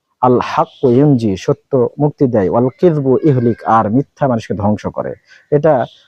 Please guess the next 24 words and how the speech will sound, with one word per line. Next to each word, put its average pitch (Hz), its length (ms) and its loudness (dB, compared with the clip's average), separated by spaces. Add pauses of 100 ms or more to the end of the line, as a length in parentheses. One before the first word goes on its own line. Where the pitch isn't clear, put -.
আমরা 143 220 2
ভালোই 120 360 2
বুঝি। 95 340 -8
তাই 104 180 -4
আসুন, 98 380 -4 (420)
আহ, 120 240 0 (100)
কান 151 260 0
কথা 151 420 -2
শুনে 123 520 0 (380)
আমরা 117 240 0
বিশ্বাস 131 400 -4 (100)
না 127 100 2
করে, 107 340 -4 (140)
না 123 220 2
অন্য 123 400 2
জায়গাতে 110 420 0
বলে, 95 320 -4 (360)
আমরা 127 220 2
একটু 131 220 -2
যাচ 113 300 -2
বিচার 120 320 -4
করি, 73 240 -10
যাচাই 110 400 -4
করি। 69 220 -10